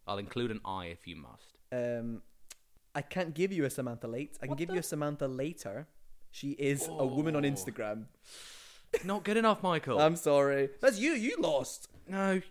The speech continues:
Speaker 1: you'd failed.
Speaker 2: She's an executive assistant at Amazon, Samantha Later.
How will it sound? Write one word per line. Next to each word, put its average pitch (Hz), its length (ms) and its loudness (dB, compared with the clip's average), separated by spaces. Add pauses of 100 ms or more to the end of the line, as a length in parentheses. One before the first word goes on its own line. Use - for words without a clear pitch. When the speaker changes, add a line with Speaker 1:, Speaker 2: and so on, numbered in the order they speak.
Speaker 1:
you'd 151 300 -4
failed. 98 420 0
Speaker 2:
She's 277 180 6
an 294 80 6
executive 220 580 0
assistant 214 400 -6
at - 100 -8
Amazon, 117 440 -6
Samantha 135 320 -4
Later. 127 380 -6